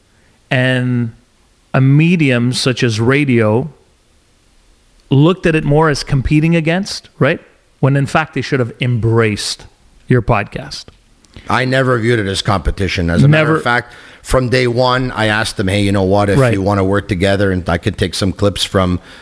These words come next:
Speaker 2: the radio station,
Speaker 1: You were gonna be
Speaker 2: put them
Speaker 1: accommodating.
Speaker 2: on the
Speaker 1: Yeah, of course.
Speaker 2: podcast and take some clips from the
Speaker 1: Yeah.
Speaker 2: podcast, put them on the radio. You could even put your logo there and stuff like, like, I didn't
Speaker 1: Yeah.
Speaker 2: mind or whatever, but, uh,
Speaker 1: But that, that's the point. The point is there were tons of people doing podcasts,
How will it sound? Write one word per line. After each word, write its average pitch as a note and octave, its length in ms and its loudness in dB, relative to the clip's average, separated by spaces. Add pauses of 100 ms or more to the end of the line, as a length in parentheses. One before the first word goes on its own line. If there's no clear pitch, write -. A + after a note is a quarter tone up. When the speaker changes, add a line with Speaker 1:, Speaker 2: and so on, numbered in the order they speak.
(180)
Speaker 2:
the F#2+ 120 2
radio G#2 400 2
station, D#3 220 0
Speaker 1:
You G#3+ 120 4
were G#3 60 0
gonna G3 180 0
be E3+ 120 2
Speaker 2:
put E3 120 0
them E3 120 -2
Speaker 1:
accommodating. B2+ 360 2
Speaker 2:
on A2+ 160 0
the G#2 120 -2
Speaker 1:
Yeah, - 280 0
of G#2 40 -6
course. G#2+ 380 -2
Speaker 2:
podcast - 80 -8
and F2 180 -2
take G#2+ 160 0
some G2 160 -4
clips - 220 -4
from F#2+ 100 -4
the F#2 100 -2
Speaker 1:
Yeah. G#2 240 2
Speaker 2:
podcast, G2+ 260 -2
put G#2 140 -2
them G#2 140 0
on G2 100 2
the F#2+ 80 2
radio. G2 500 2 (300)
You G#2 100 2
could A2+ 140 0
even A2 160 0
put A2 180 -2
your F#2+ 120 0
logo G2 360 2
there G2 180 2
and F#2 100 0
stuff - 260 -2
like, G2 160 -2
like, F#2+ 160 -2
I G#2 100 0
didn't G#2+ 180 -2
Speaker 1:
Yeah. G#3+ 100 2
Speaker 2:
mind F2 360 -4
or F2 60 -6
whatever, F2+ 300 -2
but, E2 360 -4
uh, D#2+ 300 -2
Speaker 1:
But A2+ 100 0
that, D3+ 300 -2
that's C#3 240 -2
the C3 80 -2
point. C#3+ 360 -2
The A#2 80 -4
point C3+ 320 -2
is A#2 340 -2 (420)
there D#3 200 2
were A#2+ 460 0 (220)
tons C#4 240 -2
of C#3 80 0
people A#2+ 220 0
doing A2 200 2
podcasts, - 640 -6